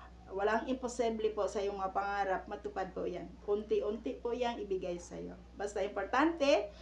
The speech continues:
nagtiwala ka at naniniwala ka. Guys, para magiging hindi ka masyadong pagod na pagod sa iyong mga dream. Kasi, guys, ah, minsan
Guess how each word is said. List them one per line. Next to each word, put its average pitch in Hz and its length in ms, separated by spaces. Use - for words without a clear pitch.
nagtiwala 220 720
ka 277 240
at 262 80
naniniwala 202 720
ka. 165 160
Guys, 302 480
para 233 240
magiging 240 720
hindi 269 480
ka 240 400
masyadong 285 720
pagod 277 320
na 294 160
pagod 285 560
sa - 160
iyong 214 180
mga 208 180
dream. 180 400
Kasi, 262 260
guys, 277 380
ah, 226 320
minsan 285 800